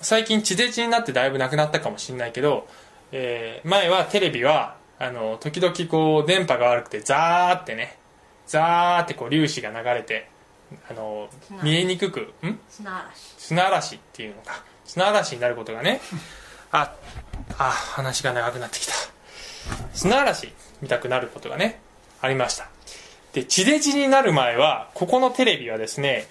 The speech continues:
Speaker 1: エヌエイチケーと日テレしか映りませんでした。<laughs> ここは、ね、山梨県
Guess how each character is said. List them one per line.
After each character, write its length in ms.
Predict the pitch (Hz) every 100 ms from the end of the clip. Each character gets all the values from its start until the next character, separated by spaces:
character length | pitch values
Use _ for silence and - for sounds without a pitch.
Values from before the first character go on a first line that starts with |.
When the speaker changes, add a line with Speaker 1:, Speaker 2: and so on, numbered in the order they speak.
| -
Speaker 1:
エ 120 | 160
ヌ 80 | 254
エ 100 | 269
イ 80 |
チ 140 | 262 -
ケ 240 | 262 254
ー 100 | 156
と 200 | 156 165
日 140 | 143 151
テ 220 | - 220
レ 100 | 220
し 100 | -
か 140 | 143
映 160 | 110 135
り 80 | 117
ま 100 | 110
せ 120 | 123
ん 40 |
で 100 | 110
し 60 | 185
た。 80 | 233
<laughs> 0 |
こ 1600 | - - - 214 - 214 - - - 240 - - 202 - 190 170
こ 60 | 196
は、 260 | 214 185 202 214 226 370 349 392 440 - - 349
ね、 280 | 180 190 - -
山 220 | 165 175
梨 180 | 180 175
県 180 | 143